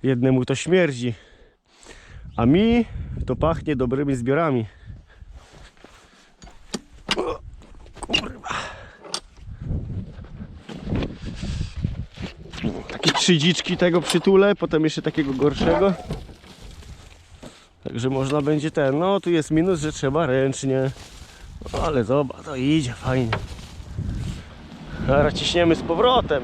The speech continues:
Następne z trzy dziki dzisiaj, trzy takie kursy strzelę. O, ile robaka. Robactwo jest, wszystko ładnie, pięknie.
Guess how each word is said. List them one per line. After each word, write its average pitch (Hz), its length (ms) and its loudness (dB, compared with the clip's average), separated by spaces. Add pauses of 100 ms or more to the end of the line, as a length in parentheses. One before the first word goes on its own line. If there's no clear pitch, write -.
Następne - 540 -4
z - 100 -4
trzy - 260 2
dziki 208 340 0
dzisiaj, 220 300 2
trzy - 200 2
takie 214 220 6
kursy 220 360 -2
strzelę. 185 440 2 (3000)
O, 123 140 4
ile 123 180 8
robaka. 143 400 2 (1400)
Robactwo 143 540 2
jest, 151 260 6
wszystko - 440 -2
ładnie, 143 280 4
pięknie. 147 480 0